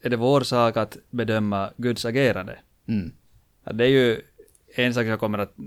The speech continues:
Speaker 1: tänka på, alltså, det här är det sättet som Gud har uppenbarat för oss. Ja, det här är på det sättet f-, som, det här är det som ingår i, i frälsningshistorien.
Speaker 2: Mm.
Speaker 1: Och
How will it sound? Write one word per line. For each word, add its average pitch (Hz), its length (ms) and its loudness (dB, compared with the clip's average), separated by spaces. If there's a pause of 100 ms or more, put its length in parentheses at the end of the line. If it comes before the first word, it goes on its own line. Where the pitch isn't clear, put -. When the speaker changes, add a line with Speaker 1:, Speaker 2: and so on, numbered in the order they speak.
(220)
Speaker 1:
tänka 110 400 0
på, 95 260 -4
alltså, 95 340 -4 (840)
det 117 380 -2 (300)
här 131 280 0
är 123 40 -2
det 117 100 -4
sättet 131 360 -4
som 117 300 -4
Gud 117 200 -2
har 104 200 -2 (220)
uppenbarat 113 680 -2 (420)
för 113 80 -4
oss. 120 300 -4 (540)
Ja, - 80 -14
det 107 100 -6
här 123 240 -2
är 120 60 0
på - 100 -6
det 113 80 -2
sättet 117 460 -4 (520)
f-, 131 100 -6 (200)
som, 117 320 -6 (220)
det 127 140 -6
här 120 200 -2
är 113 60 -2
det 110 220 -2 (320)
som 113 200 -8
ingår 120 460 2
i, 101 240 -4
i 113 40 -12
frälsningshistorien. 113 1000 -6 (520)
Speaker 2:
Mm. 95 260 -10 (460)
Speaker 1:
Och 101 400 -6